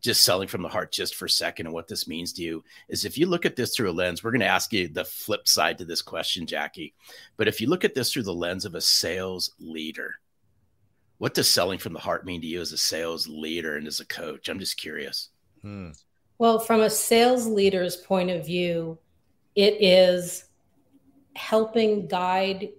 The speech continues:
Speaker 3: your agents, your sales team to be who they are,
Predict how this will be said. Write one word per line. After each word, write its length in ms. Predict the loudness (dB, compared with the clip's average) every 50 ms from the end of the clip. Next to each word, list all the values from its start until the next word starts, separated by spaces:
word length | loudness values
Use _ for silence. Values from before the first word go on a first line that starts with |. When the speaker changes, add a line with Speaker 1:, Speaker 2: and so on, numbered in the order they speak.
| _
Speaker 3:
your 800 | -10 -8 -4 -2 -2 0 0 0 2 2 0 0 -2 -2 -4 -4
agents, 760 | -2 0 0 0 -2 -2 -2 -2 0 -2 -4 -6 -8 -8 -6 -2
your 140 | -2 -2
sales 580 | -2 -2 -2 0 0 0 2 0 0 -2 -4 -6
team 540 | -4 -2 -2 0 0 0 -2 -4 -6 -8 -10 _ _ -20 -20 _ _ _ _ _ _ _
to 120 | -6 -4 -4
be 600 | -2 2 2 4 4 6 4 4 2 0 -2 -4 -10
who 280 | -10 0 2 2 4 4
they 280 | 4 4 4 4 2 0
are, 460 | -4 -6 -8 -8 -10 -12 -14 -16 -18